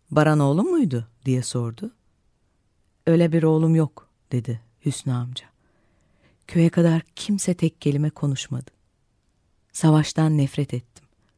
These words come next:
Hüsnü amcadan bir babayı oğluna sahip çıkamayacak kadar sindirenlerden.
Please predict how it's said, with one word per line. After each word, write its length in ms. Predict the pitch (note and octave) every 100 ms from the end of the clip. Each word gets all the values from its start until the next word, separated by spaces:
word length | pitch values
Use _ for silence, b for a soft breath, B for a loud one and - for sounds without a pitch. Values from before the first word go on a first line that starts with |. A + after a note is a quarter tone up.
| _ _ _ B B -
Hüsnü 220 | F#3+ - G#3
amcadan 640 | G3 F3 F3 E3+ F3+ F#3+ B B -
bir 240 | F#3+ E3+
babayı 380 | D#3 D#3+ F3 G3+
oğluna 440 | - E3 E3 F3 F3+
sahip 380 | - D#3 E3+ -
çıkamayacak 640 | - G3 F#3+ D#3+ D#3 D3+
kadar 300 | D#3 D3 D3+
sindirenlerden. 1120 | - - D#3+ D3+ C#3+ C#3+ C#3 C#3 C3+ B2+ -